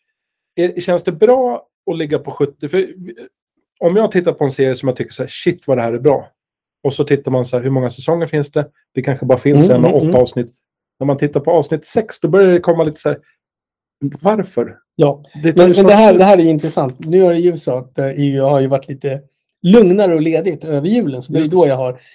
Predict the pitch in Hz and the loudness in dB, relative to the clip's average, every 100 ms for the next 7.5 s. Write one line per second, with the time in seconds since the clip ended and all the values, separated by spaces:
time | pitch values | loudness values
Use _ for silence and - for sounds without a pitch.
0 | _ 170 202 240 208 - 156 151 151 156 | _ 2 4 4 4 0 0 0 -2 -4
1 | 131 147 170 170 143 180 151 147 139 117 | -6 -2 -4 -2 -4 -2 -4 -4 -6 -6
2 | 135 131 143 135 143 143 135 131 - 131 | -12 -8 -8 -8 -4 -2 -2 -4 -2 2
3 | 123 123 120 135 - 175 170 156 123 - | 2 0 0 -4 0 4 4 4 0 -8
4 | - 165 165 180 151 147 143 135 139 143 | 2 4 4 4 4 4 2 2 0 -2
5 | 151 180 160 139 - - - - _ _ | 0 2 0 -4 -6 -20 -20 -20 _ _
6 | 190 196 214 220 139 139 131 123 131 123 | 2 4 0 2 0 0 -2 -4 -6 -6
7 | 123 131 123 262 254 | -6 -4 2 2 4